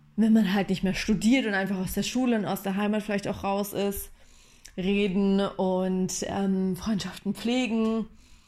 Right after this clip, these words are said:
und so weiter. Das finde ich ein extrem spannendes Thema, je älter man wird. Und ja, bin gespannt, was mir dazu <laughs> einfällt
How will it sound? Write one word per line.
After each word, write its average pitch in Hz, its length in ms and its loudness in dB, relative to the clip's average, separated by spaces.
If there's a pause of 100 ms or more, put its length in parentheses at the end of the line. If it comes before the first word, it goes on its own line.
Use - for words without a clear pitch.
(240)
und 202 140 2
so 190 100 0
weiter. 185 340 2
Das - 320 -6
finde 185 220 -4
ich - 80 -4
ein 190 60 0
extrem - 480 -4
spannendes 208 480 -2
Thema, 220 440 2
je 196 140 0
älter 208 320 -2
man 196 280 0
wird. 208 300 -2 (720)
Und 202 360 2
ja, 240 180 2
bin 196 240 -2
gespannt, 190 800 -2 (1300)
was 226 200 4
mir 220 100 8
dazu 202 260 2
<laughs> - 0 -
einfällt 247 680 4